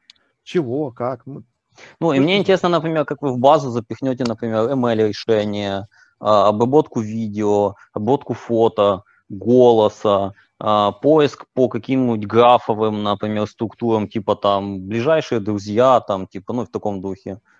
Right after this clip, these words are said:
Speaker 1: Ну,
Speaker 2: А,
Speaker 1: ага.
Speaker 2: вот это всё, вот как оно ляжет в базу данных?
Speaker 1: Ну, скажем так, обработку видео в базу данных вообще запихивать не буду, естественно,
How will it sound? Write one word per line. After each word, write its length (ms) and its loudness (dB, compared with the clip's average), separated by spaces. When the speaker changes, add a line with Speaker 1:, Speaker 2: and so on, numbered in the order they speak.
Speaker 1:
Ну, 160 -8
Speaker 2:
А, 640 0
Speaker 1:
ага. 80 -6
Speaker 2:
вот 260 -4
это 180 0
всё, 280 -4
вот 160 -6
как 240 -2
оно 160 -4
ляжет 340 -2
в 60 -8
базу 280 -2
данных? 540 -4
Speaker 1:
Ну, 200 -6
скажем 360 -4
так, 180 -4
обработку 480 -2
видео 300 -2
в 20 -12
базу 240 -2
данных 260 -10
вообще 200 -10
запихивать 480 -10
не 80 -8
буду, 200 -8
естественно, 760 -8